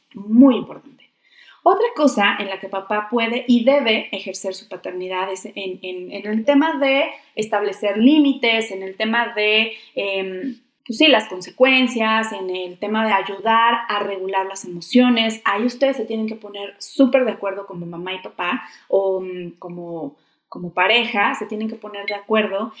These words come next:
en cuáles van a ser las reglas de su juego familiar. Conociendo las reglas, ambos jugadores, entonces todos los participantes van a tener claro, pues, cuáles son las reglas del juego, ¿no?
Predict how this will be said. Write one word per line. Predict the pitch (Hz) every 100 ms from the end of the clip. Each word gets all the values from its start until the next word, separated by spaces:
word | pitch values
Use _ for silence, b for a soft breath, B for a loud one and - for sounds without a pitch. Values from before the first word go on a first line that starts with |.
| B
en | 220 220
cuáles | 269 285 285
van | 262 254
a |
ser | 247 233 233
las | 233 196
reglas | 202 208 208
de | 196
su | - 311 339
juego | 320 226 214 214
familiar. | 233 208 208 240 233 175 - - _ _ _
Conociendo | - 185 185 247 269
las | 311 214
reglas, | 214 214 196 196 196
ambos | 185 185 -
jugadores, | 349 330 214 214 214 214 - - B B
entonces | - 202 220 220 214
todos | - 320 285
los | 330 370
participantes | 208 196 381 - - 262 262 226 214 381 - - _ _ _
van | - 202 208
a | 214 208 202 - -
tener | 214 208 220 233 254 262
claro, | 254 233 226 214 226 285 _ _ _ _
pues, | - - - _ _
cuáles | - 196 214
son | 190
las | 180
reglas | - -
del | - 220
juego, | - - -
¿no? | -